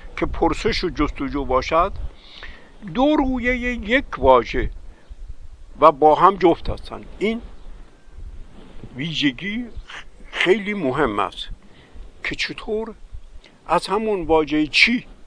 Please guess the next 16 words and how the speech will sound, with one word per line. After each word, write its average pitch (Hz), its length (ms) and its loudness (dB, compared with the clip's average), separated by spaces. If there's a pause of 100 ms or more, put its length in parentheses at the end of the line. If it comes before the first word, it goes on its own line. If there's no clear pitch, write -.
(440)
که 160 140 0
چرا 165 460 6
و 135 280 -4
چون 180 320 -4
و 143 80 4
چیست - 400 -4
هست، 226 500 6 (920)
واژه 175 440 6
چیم، 247 460 4 (840)
این 170 240 0
میمی 214 360 0
که 151 280 2
اضافه 147 400 8
شده 139 320 -4
است، 196 360 0 (1120)
چ-، - 160 -10